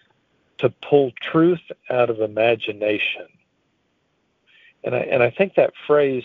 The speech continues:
stood out because it's kind of what we do in life, isn't it? We, we try to make sense out of, out of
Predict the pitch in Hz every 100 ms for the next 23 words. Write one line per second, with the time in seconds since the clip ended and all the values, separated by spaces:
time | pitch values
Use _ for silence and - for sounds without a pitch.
0 | - - 117 117 113 113 - 110 - 120
1 | 113 110 107 104 - _ _ _ _ _
2 | _ _ _ - 127 - - 202 214 165
3 | 165 135 107 - 117 147 113 95 - -
4 | 113 98 92 85 - - - - _ _
5 | - 107 101 117 120 - 120 120 127 120
6 | - 170 175 127 127 127 - - - 156
7 | 143 - 123 120 113 - _ - 117 110
8 | 107